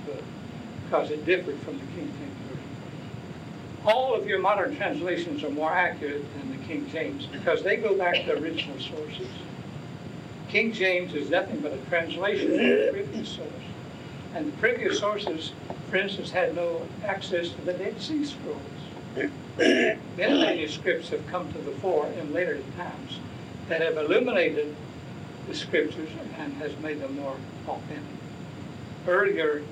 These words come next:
manuscripts than they had at the time that the translations leading up to King James. Now, Jerome, who wrote the Catholic Bible, had access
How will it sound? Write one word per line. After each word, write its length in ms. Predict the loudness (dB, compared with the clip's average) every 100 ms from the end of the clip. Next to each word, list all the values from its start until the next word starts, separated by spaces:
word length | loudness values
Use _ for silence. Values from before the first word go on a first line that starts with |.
| 0
manuscripts 760 | 2 2 0 -2 -2 -2 -2 -10 -12 -12 -12 -10 -6
than 160 | -4 -2
they 160 | -2 0
had 260 | 0 0
at 160 | -4 -6
the 80 | -6
time 360 | -4 -4 -4
that 100 | -6 -8 -10
the 60 | -10 -8
translations 680 | -6 -4 -6 -6 -8 -8 -8 -10 -12 -8 0
leading 400 | 2 4 2 4
up 200 | 4 2 -4 -10 -12 -12 -12 -12 -12 -10 -4
to 240 | -2 -2 -4 -10 -12 -12 -10 -10 -10 -12 -12 -10 -10 -10 -8
King 160 | -8 -6
James. 300 | -6 -6 -8 -10 -12 -4
Now, 140 | 2 2
Jerome, 580 | 4 4 6 6 6 0
who 140 | 0 2
wrote 240 | 2 2
the 60 | -2
Catholic 520 | 2 2 2 0 2
Bible, 400 | 4 4 2 -4 -8 -12 -12 -12 -10 -10 -10 -10 -10 -10 -10 -10 -10 -10 -10 -12 -10 -10 -10 -10 -10 -4
had 200 | 0 4
access 640 | 4 4 0 0 0 -2